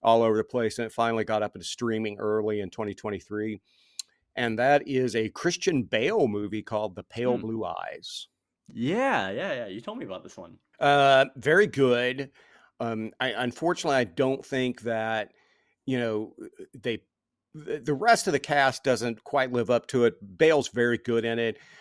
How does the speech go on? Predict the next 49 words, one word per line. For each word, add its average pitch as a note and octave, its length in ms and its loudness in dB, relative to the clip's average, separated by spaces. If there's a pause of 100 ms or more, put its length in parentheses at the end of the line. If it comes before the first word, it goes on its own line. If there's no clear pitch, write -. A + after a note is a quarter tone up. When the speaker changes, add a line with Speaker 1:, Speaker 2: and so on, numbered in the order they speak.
(160)
Speaker 1:
Uh, A#2 160 0
it's - 160 -10
very B2+ 360 4
well A#2 260 2
shot. A#2 840 -4 (300)
It, C3 140 -2
it D3+ 180 -2
has F3+ 320 0
some D#3 300 -2
problems, C3 840 0
but B2+ 340 -2
overall, G#2 880 0
I, G#2 180 -6 (100)
I, G2+ 260 -10 (220)
I G#2 140 -2
think - 380 -4
that, G#2+ 280 0 (260)
and, D#3 120 4
oh, D3+ 160 2
let's B2 200 2
face F#2+ 300 -4
it, G2+ 180 -8
especially B2+ 480 0
these, G#2+ 300 -4 (500)
uh, - 220 -8
there C#3 120 -4
are G2 40 -8
a - 40 -14
couple G#2+ 380 2
in G2+ 60 -2
my G2+ 160 -2
top - 240 -4
ten A#2 200 -4
list G2+ 280 -6
that G#2+ 100 -6
are F#2+ 60 -8
gonna G#2 160 -4
be G2 140 -6
this F#2 180 -8
way. F#2 300 -4 (140)
I'm D#3 140 2
not C#3 140 2
sure C#3 160 2
if A#2+ 100 -4
I'll A2 140 6
ever A2 160 4
watch G2 460 -2
it A#2+ 60 -2
again, G2+ 540 -6